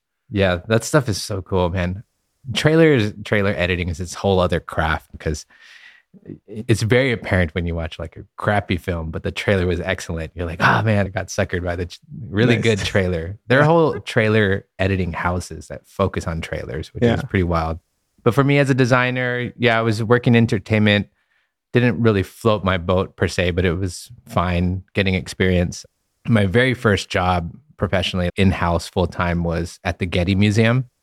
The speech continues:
Speaker 1: and it was a, an exhibition designer there. So again, a meandering path, doing movie posters to experiential kind of physical things, you know? And I loved it there. I was there for a few years, and probably still my favorite job I've ever had, but also reality of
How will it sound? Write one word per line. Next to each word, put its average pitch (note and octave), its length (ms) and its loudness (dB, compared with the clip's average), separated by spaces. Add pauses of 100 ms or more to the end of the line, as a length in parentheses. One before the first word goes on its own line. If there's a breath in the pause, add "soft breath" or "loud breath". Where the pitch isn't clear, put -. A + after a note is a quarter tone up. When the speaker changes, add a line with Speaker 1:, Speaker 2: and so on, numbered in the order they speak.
(320)
Speaker 1:
and F#2 80 -2
it F2+ 40 2
was F2+ 160 0
a, F2+ 200 -6
an E2+ 180 -2
exhibition F2+ 520 0
designer D2+ 420 -4
there. D2+ 300 -8
So D#2 280 -2 (420 soft breath)
again, E2+ 320 0
a F2+ 40 2
meandering F#2 540 2
path, F2+ 500 -4
doing F2+ 280 -2 (120)
movie G2+ 340 2
posters F2+ 800 -2
to - 140 -6
experiential F2+ 1000 0
kind F2 160 -4
of F2 80 -8
physical F#2 460 0
things, G#2 440 0
you A2+ 60 -2
know? G#2+ 200 0 (120)
And A2+ 160 2
I A#2 40 2
loved G#2+ 260 2
it E2 80 -4
there. F2 140 2
I - 20 2
was F2+ 100 0
there G#2 140 4
for - 140 0
a F#2+ 60 2
few G#2+ 200 0
years, G2 640 2
and F2 240 -4
probably C3+ 340 0
still C3+ 720 2 (260)
my A2+ 140 0
favorite B2+ 400 2
job B2+ 300 2
I've A#2+ 140 -2
ever A#2 240 0
had, A#2+ 480 -2 (520)
but G#2+ 100 2
also F2+ 560 0
reality F2+ 520 2
of D#2+ 120 -2